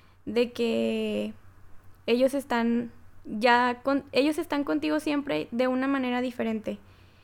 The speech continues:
Físicamente ya no, físicamente ya no los vas a poder, eh, abrazar, ver y convivir,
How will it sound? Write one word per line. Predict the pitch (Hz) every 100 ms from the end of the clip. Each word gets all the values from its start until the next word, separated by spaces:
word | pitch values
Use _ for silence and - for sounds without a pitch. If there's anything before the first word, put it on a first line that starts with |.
| - -
Físicamente | - 254 262 277 262 247 247
ya | 254 247
no, | 240 247 311 - - - -
físicamente | - 233 233 254 233 226
ya | 240 233
no | 233
los | 240
vas | 226 226
a | 240
poder, | 226 220 220 214 - - -
eh, | - 226 220 220 214 208 - - - - -
abrazar, | 226 208 208 214 214 220 226
ver | - 214 220 214 - - - - - - - - -
y | - 233 233 220
convivir, | - 226 214 214 220